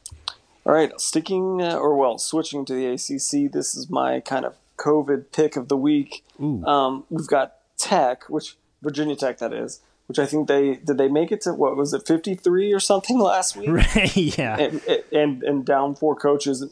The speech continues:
Speaker 1: still won.
Speaker 2: Yeah.
Speaker 1: Um, they're going to Duke. Ah, man, Duke's, Duke bit me a couple weeks ago. Uh,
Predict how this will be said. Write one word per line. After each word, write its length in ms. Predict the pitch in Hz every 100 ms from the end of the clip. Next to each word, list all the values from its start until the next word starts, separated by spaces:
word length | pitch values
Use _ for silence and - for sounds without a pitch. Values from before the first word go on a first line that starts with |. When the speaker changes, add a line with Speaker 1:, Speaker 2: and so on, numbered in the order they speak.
| -
Speaker 1:
still 400 | - - 196 190
won. 420 | 170 196 - - - _ _
Speaker 2:
Yeah. 280 | 123 143 151
Speaker 1:
Um, 200 | 143 135 _ _ _ - -
they're 140 | 143
going 280 | 143 170 196
to 80 | 170
Duke. 440 | 156 151 156 - -
Ah, 140 | 151 143
man, 200 | 143 135
Duke's, 520 | 147 156 156 - - - 135
Duke 260 | 147 165 160
bit 200 | 160 147
me 100 | 147
a 40 |
couple 300 | 139 147 143
weeks 240 | 143 139 -
ago. 380 | 135 127 127 - _ _ _ _ _ _ _ _ -
Uh, 100 | 165